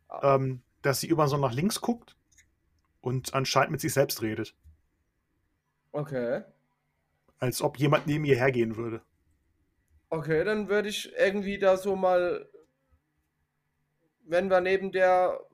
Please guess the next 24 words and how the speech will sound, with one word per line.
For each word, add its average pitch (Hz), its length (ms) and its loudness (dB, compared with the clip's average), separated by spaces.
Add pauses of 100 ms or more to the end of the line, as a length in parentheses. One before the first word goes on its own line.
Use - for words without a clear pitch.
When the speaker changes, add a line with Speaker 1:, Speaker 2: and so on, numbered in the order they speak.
(880)
Speaker 1:
oder 160 240 0
wenn 170 140 0
die 170 120 -10
neben 175 300 -2
uns 208 320 -6
mal 196 180 2
läuft, 208 500 -2 (540)
würde 196 220 0
ich 190 120 -8
die 202 160 -2
halt 185 240 2
so 190 440 0
mit, 175 180 -8 (460)
so 175 140 -18
ein - 40 -20
bisschen 196 420 -8
belauschen, 196 720 4
ob 185 180 0
ich 202 140 -8
verstehe, 190 680 0 (380)
was 165 200 -6
die 202 120 -8
sagt. 156 520 0 (1600)
Also 180 560 -2